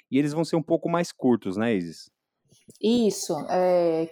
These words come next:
Speaker 2: quinze minutos, ou um pouquinho mais, né? Pela nossa experiência foi um pouquinho mais, mas assim, não tão aqueles episódios,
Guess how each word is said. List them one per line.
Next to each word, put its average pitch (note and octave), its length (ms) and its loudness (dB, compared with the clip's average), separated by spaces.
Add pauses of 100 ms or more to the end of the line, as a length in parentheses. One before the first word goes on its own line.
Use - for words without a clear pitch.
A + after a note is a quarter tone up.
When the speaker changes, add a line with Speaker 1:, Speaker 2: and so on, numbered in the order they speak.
Speaker 2:
quinze C#4 320 2
minutos, C4 580 2
ou C4 100 4
um F#4 40 -8
pouquinho D4+ 380 0
mais, A3 320 0
né? A#3+ 180 2
Pela A3+ 240 0
nossa B3 260 0
experiência A#3+ 640 2
foi C#4+ 260 2
um A#3 80 2
pouquinho G3 380 -2
mais, G3+ 500 2
mas F#3+ 180 0
assim, F3+ 320 -2
não A#3 140 0
tão A#3 300 2
aqueles G#3 340 0
episódios, F#3+ 640 0